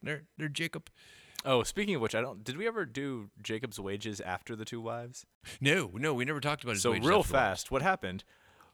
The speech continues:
Speaker 2: was Jacob was like, "You know what? I've already worked off my two wives. Now I need some, <laughs> now I need some cash." And just saying. And
Speaker 1: Four
Speaker 2: so,
Speaker 1: wives, four
Speaker 2: so,
Speaker 1: wives.
Speaker 2: so Laban's like,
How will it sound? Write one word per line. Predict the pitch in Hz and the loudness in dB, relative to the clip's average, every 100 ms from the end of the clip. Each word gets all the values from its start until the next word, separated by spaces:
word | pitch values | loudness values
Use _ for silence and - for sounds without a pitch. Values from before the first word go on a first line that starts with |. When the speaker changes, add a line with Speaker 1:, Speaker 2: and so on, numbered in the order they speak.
| - | -2
Speaker 2:
was | 120 117 107 101 - - _ _ _ _ _ - | 2 2 0 -4 -8 -12 _ _ _ _ _ -4
Jacob | 165 | -2
was | 165 139 | 0 -2
like, | 120 | 0
"You | 165 | 2
know | 202 | 4
what? | 185 165 - _ | 4 2 -2 _
I've | 123 143 | 2 4
already | 185 143 | 2 2
worked | 131 - | 0 2
off | 110 110 | 0 0
my | 101 | -2
two | 117 | -2
wives. | 101 98 92 90 | 0 0 0 -2
Now | 117 131 | 0 2
I | |
need | 131 107 | 0 -2
some, | - 92 - - - | -6 -6 -6 -6 -10
<laughs> | - - | -14 -14
now | - 135 | 0 4
I | 143 | 4
need | 127 | 2
some | 110 | -4
cash." | 98 113 98 90 - - _ - - - - - _ _ _ _ - | 0 2 2 0 -6 -12 _ -16 -16 -16 -18 -18 _ _ _ _ 2
And | 147 151 139 131 127 - - - - _ _ _ _ - _ _ _ _ _ _ _ _ _ _ _ | 4 6 4 2 -4 -8 -14 -20 -20 _ _ _ _ -20 _ _ _ _ _ _ _ _ _ _ _
just | - - | -14 -8
saying. | - 104 117 - - - - - - | -2 -2 -2 -8 -14 -12 -12 -10 2
And | 165 123 - 170 - - - - - 170 - 185 - - - - - - - | 4 4 0 -4 -8 -14 -20 -20 -20 -20 -18 -18 -20 -20 -20 -20 -20 -20 -16
Speaker 1:
Four | - 247 | 2 4
Speaker 2:
so, | 190 | 6
Speaker 1:
wives, | 120 95 - | 6 4 -2
four | - 262 | 6 6
Speaker 2:
so, | 170 | 8
Speaker 1:
wives. | 135 - | 4 2
Speaker 2:
so | - 156 | 4 6
Laban's | 151 180 180 165 | 8 8 6 4
like, | 147 135 - | 4 2 -2